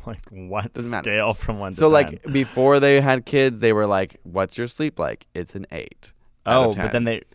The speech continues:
Speaker 2: And then after, when they were having kids,
Speaker 1: they
Speaker 2: they
Speaker 1: were
Speaker 2: would,
Speaker 1: down into
Speaker 2: they would,
Speaker 1: zero point seven five
Speaker 2: no, no,
Speaker 1: out of ten?
Speaker 2: it would go, go down by
Speaker 1: Oh
Speaker 2: one point one.
Speaker 1: my
Speaker 2: So they'd be
Speaker 1: God.
Speaker 2: like, "I'm a six and a half now."
Speaker 1: I thought that, like, out of ten, they were, like, zero point seven five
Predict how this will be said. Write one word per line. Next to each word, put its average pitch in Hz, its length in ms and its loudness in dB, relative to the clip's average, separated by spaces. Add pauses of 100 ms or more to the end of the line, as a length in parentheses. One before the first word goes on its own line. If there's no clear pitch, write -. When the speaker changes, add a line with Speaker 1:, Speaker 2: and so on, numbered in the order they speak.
(160)
Speaker 2:
And 120 160 -4
then 110 180 -4
after, 107 480 -2
when 98 160 -4
they 95 100 -6
were 90 120 -4
having 92 260 -6
kids, 90 220 -8
Speaker 1:
they 123 60 2
Speaker 2:
they 120 60 4
Speaker 1:
were 123 160 2
Speaker 2:
would, 98 160 -6
Speaker 1:
down 117 240 2
into 113 120 0
Speaker 2:
they 113 60 4
would, 101 120 0
Speaker 1:
zero 110 260 2
point 117 320 -6
seven 131 400 2
five - 0 -
Speaker 2:
no, 110 340 2
no, 117 60 -2
Speaker 1:
out 123 80 -2
of 123 80 -6
ten? 135 280 -4
Speaker 2:
it - 40 -8
would 110 240 -4
go, 107 260 -4
go 110 340 0
down 98 720 -4
by 90 640 0
Speaker 1:
Oh 160 400 4
Speaker 2:
one 113 60 -8 (140)
point 147 180 -2
one. 64 100 -10
Speaker 1:
my 80 40 -14
Speaker 2:
So 135 160 -6
they'd 110 160 2
be 107 80 0
Speaker 1:
God. - 20 2
Speaker 2:
like, 104 280 0
"I'm 107 240 -2
a 101 80 -4
six 82 580 -8
and 87 140 -8
a 82 80 -10
half 80 420 -12
now." - 140 -8
Speaker 1:
I 160 140 0
thought 151 320 0
that, 175 120 -4
like, 165 200 0
out 143 180 0
of 147 140 -6
ten, 135 340 -4
they 139 100 -2
were, 127 120 -4
like, 120 200 -4
zero 131 460 -4
point 214 360 -6
seven - 520 -6
five 110 340 -6